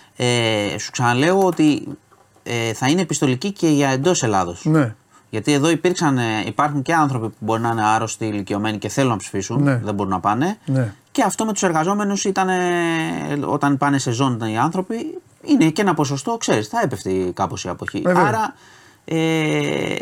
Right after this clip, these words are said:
Speaker 1: αυτό είναι κάτι καινούριο και είπε ο κύριος Μητσοτάκης ότι θα το κάνουμε σε ευρωεκλογές και άρα μπορεί να είναι πρόκριμα και για τις επόμενες εθ-, εθνικές εκλογές.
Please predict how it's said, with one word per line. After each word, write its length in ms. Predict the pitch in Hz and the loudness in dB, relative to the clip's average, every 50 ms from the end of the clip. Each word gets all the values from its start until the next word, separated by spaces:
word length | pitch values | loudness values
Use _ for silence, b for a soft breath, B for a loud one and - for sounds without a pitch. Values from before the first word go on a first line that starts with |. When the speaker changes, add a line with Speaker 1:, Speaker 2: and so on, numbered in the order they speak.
| - - | -4 -2
Speaker 1:
αυτό 320 | - 147 151 - 220 214 208 | -2 -2 0 0 0 0 0
είναι 120 | 208 208 | 0 0
κάτι 240 | 185 185 185 175 147 | 0 0 -2 -2 -2
καινούριο 460 | 127 139 131 143 165 185 190 226 220 | 0 2 2 4 2 2 0 -2 -2
και 140 | 208 - 190 | 0 2 2
είπε 160 | 190 196 190 | 4 4 2
ο 40 | 170 | 2
κύριος 180 | 147 151 147 | 2 2 2
Μητσοτάκης 720 | 147 131 - 117 101 - 123 135 143 - 214 214 208 - - b b b b b b b | 2 0 -2 -2 -2 0 0 -2 -2 -4 -6 -8 -8 -10 -16 b b b b b b b
ότι 640 | b 139 143 135 - - 135 131 131 127 117 101 - - - - - | b 0 0 0 2 2 2 2 2 2 0 -2 -6 -10 -20 -14 -6
θα 100 | - 120 | -6 -4
το 120 | - 123 | -2 0
κάνουμε 300 | - - 165 170 165 156 | 0 0 0 2 2 2
σε 140 | 139 - 131 | 0 0 0
ευρωεκλογές 760 | 113 113 117 110 - 110 110 120 160 202 226 233 - - - b b b b b b b b | 0 0 -2 -2 0 -2 0 0 0 0 0 -2 -4 -8 -8 b b b b b b b b
και 140 | - 180 180 | 0 2 4
άρα 240 | 196 208 208 208 | 4 4 2 2
μπορεί 200 | 196 185 185 190 | 2 2 2 2
να 100 | 196 202 | 2 2
είναι 120 | 196 196 185 | 2 2 2
πρόκριμα 480 | 165 175 180 185 - 190 190 190 185 | 2 2 0 2 2 0 2 2 0
και 100 | 180 180 | 2 2
για 120 | 170 165 160 | 2 2 2
τις 100 | - - | 2 0
επόμενες 360 | 147 147 165 170 160 151 147 | 0 2 2 2 2 2 0
εθ-, 200 | 147 135 - - - | -2 -4 -6 -4 -2
εθνικές 560 | 135 131 127 - 135 131 123 151 139 127 - | 0 0 0 2 0 2 2 2 0 0 0
εκλογές. 540 | 110 95 98 92 87 87 87 87 - - | -4 -4 -2 -2 -2 -2 -4 -6 -6 -10